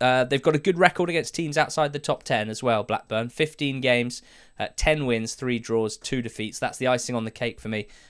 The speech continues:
Blackburn to beat Q P R, two point four five this weekend.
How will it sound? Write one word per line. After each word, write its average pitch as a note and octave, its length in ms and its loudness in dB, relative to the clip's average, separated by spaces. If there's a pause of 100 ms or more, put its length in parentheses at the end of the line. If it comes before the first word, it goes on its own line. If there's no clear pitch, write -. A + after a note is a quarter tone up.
(140)
Blackburn A#2+ 460 2
to A#2 80 -10
beat A#2+ 160 -4
Q B2+ 200 -2
P A#2 180 0
R, G#2 240 2 (100)
two C#3 160 -4
point A#2 200 -4
four A2 220 -4
five G2+ 380 -4
this - 240 -12
weekend. - 680 -12